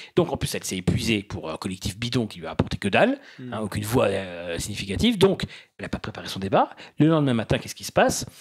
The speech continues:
Speaker 1: Bah, quand un homme n'a pas travaillé, n'a pas préparé ses cours, il, il, il va bluffer.
Speaker 2: Hmm.
Speaker 1: Quand une femme n'a pas préparé ses cours, elle panique. J'y peux rien, c'est souvent une réalité. Euh,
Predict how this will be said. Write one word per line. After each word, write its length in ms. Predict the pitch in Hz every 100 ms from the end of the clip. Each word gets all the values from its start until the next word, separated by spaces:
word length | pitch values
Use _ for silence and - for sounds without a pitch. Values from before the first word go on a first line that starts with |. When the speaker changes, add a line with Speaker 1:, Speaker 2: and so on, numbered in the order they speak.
| - -
Speaker 1:
Bah, 80 | 120
quand 200 | 190 190
un 100 | 185
homme 200 | 180 135
n'a 100 | 117
pas 140 | 147
travaillé, 400 | 131 127 127 120
n'a 60 | 113
pas 100 | 123
préparé 300 | - 120 117
ses 140 | 113 113
cours, 360 | 175 254 - _ - - _ 127
il, 180 | 131 -
il, 320 | 131 135 127
il 100 | -
va 80 | 147
bluffer. 360 | 170 160 - 113 - _ _
Speaker 2:
Hmm. 80 | 123
Speaker 1:
Quand 140 | 120 147
une 80 |
femme 180 | 156 208
n'a 80 | 160
pas 140 | 147
préparé 300 | 139 147 143 135
ses 100 | 135
cours, 280 | 160 190 - -
elle 80 | 143
panique. 380 | 123 - - - - - - _ -
J'y 120 | 135
peux 120 | 131
rien, 180 | 135 202
c'est 120 | - -
souvent 120 | 170
une 60 |
réalité. 500 | 185 151 123 120 - _ - - - _
Euh, 400 | 123 117 117 113